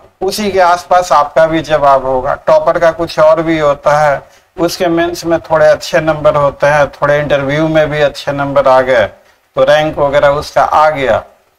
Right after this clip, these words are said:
तो अब देखिए, अब इंटरव्यू में तो जो आपका है, आप अच्छे नंबर ला सकते हैं इंटरव्यू में, लेकिन जो मेंस में जो आपके नंबर आ चुके हैं, वो आ चुके हैं।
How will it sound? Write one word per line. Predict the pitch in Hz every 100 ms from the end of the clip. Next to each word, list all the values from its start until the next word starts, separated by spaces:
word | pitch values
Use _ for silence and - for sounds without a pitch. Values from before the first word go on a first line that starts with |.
| - - _
तो | 165
अब | 165 175 160
देखिए, | 202 208
अब | 208 175 -
इंटरव्यू | 156 147 151 147 170
में | 185 180
तो | 180
जो | 175 165 175
आपका | 170 151 - 180 165 160 151 - - - - - _ -
है, | - 170 160 156 139 139
आप | - - 131 135
अच्छे | 147 131 - 160
नंबर | 156 151 156 151
ला | 147 165
सकते | - 156 -
हैं | 143
इंटरव्यू | 135 131 123 131
में, | 131 151
लेकिन | 151 151
जो | 139 147
मेंस | 143 165 175 - - 160 160 160 - -
में | 139 135
जो | 147
आपके | 143 139 147
नंबर | 147 151 147
आ | 147
चुके | 151 156 139
हैं, | 135
वो | 135 135 127
आ | - 135
चुके | 135 - 120 98
हैं। | 90 92